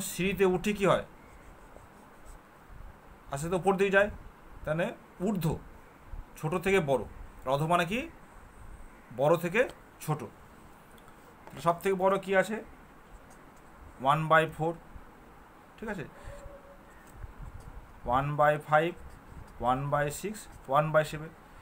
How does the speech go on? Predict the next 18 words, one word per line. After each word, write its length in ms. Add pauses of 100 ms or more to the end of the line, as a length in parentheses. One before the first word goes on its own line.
(280)
কিন্তু 180 (140)
এইটা 160 (120)
না 60 (120)
লিখে 240 (600)
আমাদের 320 (140)
মূল 160 (120)
যে 60 (120)
সংখ্যা 340 (520)
সেটা 220
লেখাটাই 320 (400)
বাঞ্ছনীয়। 420 (120)
তাহলে 200
লিখব 160 (760)
বা 120 (4000)
root 180
over 380 (320)
one 140 (220)
by 180